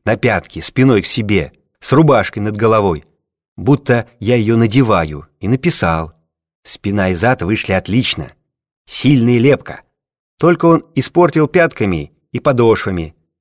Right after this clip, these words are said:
совсем противно вывернул их под задом. «Ну, Катька, молчать.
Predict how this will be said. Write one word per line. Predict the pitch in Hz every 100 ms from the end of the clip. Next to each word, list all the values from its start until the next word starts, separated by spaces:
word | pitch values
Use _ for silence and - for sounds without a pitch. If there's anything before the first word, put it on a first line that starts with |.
| _
совсем | - 113 - 139
противно | 120 127 151 127 117
вывернул | 104 147 120 107 104 98
их | -
под | 110 104
задом. | 107 87 76 71 - _ _ _ _ _ _ _ _ _ _ _ -
«Ну, | - 131 165 - _ -
Катька, | 139 151 120 107 98 _
молчать. | 98 113 143 113 101 -